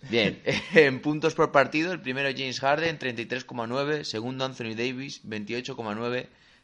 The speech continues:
tercero Curry, veintiocho coma nueve, cuarto Durant, veintiocho coma cuatro y quinto Leonard, que ha subido bastante, veintisiete coma tres.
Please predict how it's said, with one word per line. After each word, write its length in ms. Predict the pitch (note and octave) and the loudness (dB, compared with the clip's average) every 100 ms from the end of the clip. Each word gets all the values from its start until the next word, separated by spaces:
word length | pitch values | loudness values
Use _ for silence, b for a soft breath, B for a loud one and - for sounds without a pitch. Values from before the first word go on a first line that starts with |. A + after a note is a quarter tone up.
| b | b
tercero 380 | G#2+ A#2+ A#2+ | -6 0 0
Curry, 280 | A#2+ B2+ D3 | 4 2 2
veintiocho 480 | C3+ A2 A2 B2 C3 | -2 -4 -4 -4 -4
coma 160 | A2 G#2 | -4 -2
nueve, 300 | A#2+ B2+ B2+ | 0 -2 -2
cuarto 380 | - C3 B2 A#2 | 0 0 0 -2
Durant, 320 | A#2 C#3 C#3 | -2 -2 -4
veintiocho 360 | A2 G2+ A#2 B2+ | -8 -6 -6 -6
coma 180 | G#2+ G2+ | -6 -2
cuatro 400 | C3 C#3 C#3+ - | -2 -2 -10 -12
y 100 | - | -16
quinto 400 | - D3 D3 A#2+ | -10 -8 -2 -2
Leonard, 360 | B2 C#3+ E3+ F#3+ _ _ b b | 0 -2 -6 -12 _ _ b b
que 100 | A2 | -8
ha 40 | |
subido 220 | A2 A2 | -6 -4
bastante, 400 | G#2 G#2 A#2+ - | -4 -4 -8 -6
veintisiete 420 | A#2+ G#2 G#2 G#2+ | -6 -6 -8 -8
coma 180 | G#2 F#2+ | -6 -6
tres. 260 | F2+ E2+ | -8 -12